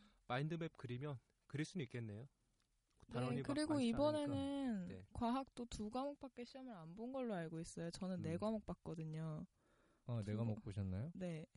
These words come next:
Speaker 3: 어, 확실히 그 좀 연식이 있으시네요.
Speaker 2: <laughs>
Speaker 3: 저도 네 과목 봤어요. <laughs> 문과인데. <laughs>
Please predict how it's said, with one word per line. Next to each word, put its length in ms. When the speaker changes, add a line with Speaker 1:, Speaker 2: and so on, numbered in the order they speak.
Speaker 3:
어, 300
확실히 560
그 100
좀 240
연식이 380
있으시네요. 480
Speaker 2:
<laughs> 1300
Speaker 3:
저도 240
네 140
과목 320
봤어요. 300
<laughs> 640
문과인데. 680
<laughs> 600